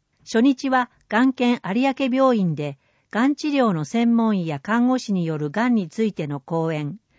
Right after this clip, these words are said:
院内でのがん研究の医療現場や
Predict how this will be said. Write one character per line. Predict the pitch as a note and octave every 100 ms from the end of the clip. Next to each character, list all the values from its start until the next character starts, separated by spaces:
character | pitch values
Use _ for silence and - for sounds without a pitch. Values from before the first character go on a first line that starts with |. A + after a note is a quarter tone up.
| _ _ _ _
院 | B3 D4+ C#4+
内 | G#3+ F3
で | F#3
の | F3+ D3+ - _
が | - G#3+
ん | C#4+
研 | D#4+ D4+
究 | B3+ A3+ F#3+
の | D#3+ D3+
医 | D#3
療 | A3 B3
現 | G#3 A#3+ G#3+
場 | E3+
や | D#3+ D3